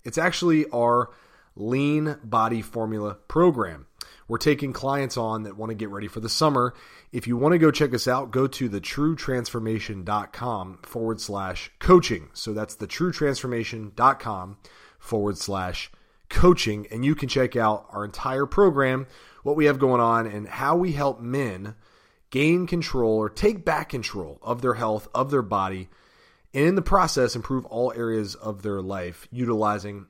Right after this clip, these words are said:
our ninety-day system. Most guys who come through the program lose on average twenty-five to thirty-five pounds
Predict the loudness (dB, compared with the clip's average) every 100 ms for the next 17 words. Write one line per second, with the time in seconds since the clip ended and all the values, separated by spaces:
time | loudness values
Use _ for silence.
0 | _ -12 -10 -8 -8 -8 -8 -8 -6 -6
1 | -6 -14 -16 -4 -2 0 0 -2 -2 -8
2 | -10 -8 -6 0 2 4 2 0 -6 -20
3 | -12 -2 0 4 2 2 0 0 -2 -4
4 | -8 -8 -4 -2 -2 -4 -8 -8 -8 -6
5 | -8 -2 -2 0 -6 -6 -10